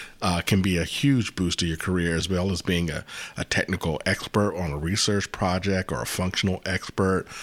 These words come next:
on a major leadership initiative that's going on across the company.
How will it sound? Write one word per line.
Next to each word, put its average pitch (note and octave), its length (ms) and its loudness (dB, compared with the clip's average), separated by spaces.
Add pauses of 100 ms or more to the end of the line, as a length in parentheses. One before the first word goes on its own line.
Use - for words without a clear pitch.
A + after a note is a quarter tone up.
(300)
on F2+ 140 2
a E2+ 60 2
major F2+ 320 2
leadership F#2+ 640 0
initiative F2+ 560 0
that's E2+ 160 -2
going F2+ 280 0
on F2+ 180 0
across F#2 360 -2
the F2 100 -4
company. F#2 600 0